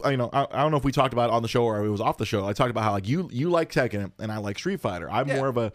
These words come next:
Speaker 1: a two D, uh, again, this whole two D, three D. And, and, and something I forgot to mention to you, one of the reasons I don't like Tekken is 'cause I feel it's a,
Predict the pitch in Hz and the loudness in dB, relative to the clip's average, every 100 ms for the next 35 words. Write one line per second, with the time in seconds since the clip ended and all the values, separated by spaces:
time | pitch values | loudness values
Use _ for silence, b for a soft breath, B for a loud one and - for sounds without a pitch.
0 | B B 139 135 131 143 127 131 143 - | B B -2 -2 0 0 2 2 0 -2
1 | 131 127 147 165 98 104 139 123 104 b | -2 0 2 2 0 2 4 4 0 b
2 | - 127 117 110 110 190 233 135 92 _ | -2 2 2 0 -2 -2 0 0 -2 _
3 | B B 131 139 127 - 131 131 107 - | B B -2 2 2 2 2 2 -4 -8
4 | 127 - - 92 104 196 220 180 170 170 | -8 -8 -20 -14 -2 0 2 2 2 0
5 | 131 160 127 123 147 135 139 120 101 82 | 0 -2 0 2 2 0 0 0 -2 0
6 | 123 214 196 104 92 - 95 90 90 98 | 2 2 -2 -8 -6 -4 -4 -4 -10 -12
7 | B 131 110 - 131 123 131 110 - 113 | B -14 -10 0 0 2 0 -2 -8 -14
8 | 117 - 147 151 165 147 135 127 | -6 0 0 0 0 2 0 -2